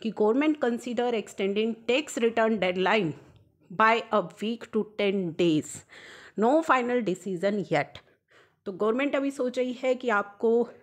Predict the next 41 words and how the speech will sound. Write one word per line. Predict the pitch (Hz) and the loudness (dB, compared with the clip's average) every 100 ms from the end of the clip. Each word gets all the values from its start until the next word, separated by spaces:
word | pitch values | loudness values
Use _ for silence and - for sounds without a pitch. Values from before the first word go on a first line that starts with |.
| _ - | _ -14
मैक्सिमम | 202 208 208 - 220 220 214 | -4 -4 -4 -2 0 0 0
वन | 190 190 175 | 0 -2 -2
वीक | 196 214 208 | -4 -2 -2
या | 180 | -2
टेन | 175 165 170 | -4 -6 -6
डेज़ | 165 190 - | -6 -6 -8
की | 190 | -8
एक्सटेंशन | 175 - 175 180 - 208 | -8 -8 -6 -6 -4 0
मिल | 180 185 | 0 0
सकती | - 175 202 190 | -2 -6 -6 -4
है, | 196 208 | -2 0
हालांकि | 202 165 160 185 | 2 0 0 -2
फ़िफ़्टीन | - 170 175 170 | -6 -4 -2 0
डेज़ | 160 190 | 0 -2
तक | 247 | -2
भी | 226 240 | -2 0
एक्सटेंशन | 220 - 208 - 214 | 0 0 -2 -2 -4
दी | 208 202 | -2 0
जा | 196 | -2
सकती | 190 196 - 208 | -2 -6 -4 -4
है। | 208 220 - - - - - | 0 -2 -4 -18 -20 -20 -10
इससे | 262 247 349 294 | -8 -2 0 2
ज़्यादा | 226 220 | 2 4
ये | 226 214 | 2 2
एक्सटेंशन | 196 - 196 180 220 | 0 0 0 0 0
मिलती | 202 170 160 185 | 2 0 0 -2
हुई | 190 196 | 0 0
नज़र | 165 175 165 | 0 0 0
नहीं | 160 165 - 262 285 | -2 -2 0 2 2
आ | 247 | 2
रही | 240 233 233 - | 2 0 -2 0
है। | 277 311 - _ - | 0 -2 -10 _ -10
तो | |
काफ़ी | 202 180 190 254 | -2 -2 -2 -6
इंपॉर्टेंट | 254 226 190 185 196 226 262 | -4 -2 0 0 0 0 0
ये | 247 | 0
अपडेट | 214 226 220 | 2 0 0
निकल | 214 214 | -4 -2
करके | 214 208 226 - | -2 0 -2 -2
आया | 185 190 214 | -2 0 0
है। | 220 240 | 0 -2